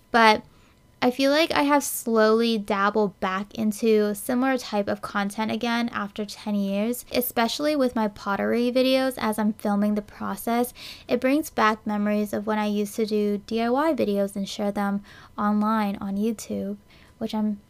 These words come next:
now doing <laughs> with my pottery videos. So that is how this whole content journey really began.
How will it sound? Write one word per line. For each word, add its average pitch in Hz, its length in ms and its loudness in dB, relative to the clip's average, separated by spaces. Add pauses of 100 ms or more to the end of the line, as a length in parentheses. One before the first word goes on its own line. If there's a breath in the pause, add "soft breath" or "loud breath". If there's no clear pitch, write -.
(120)
now 233 200 2
doing 214 340 2
<laughs> - 20 4
with 254 220 2
my 226 160 6
pottery 247 500 2
videos. 214 600 -2 (440 loud breath)
So 226 480 4
that 226 200 4
is 285 200 4
how 214 640 4 (340 loud breath)
this 214 180 0
whole 214 680 4
content 214 640 -2
journey 208 540 0 (840)
really 214 520 2 (140)
began. 214 540 -2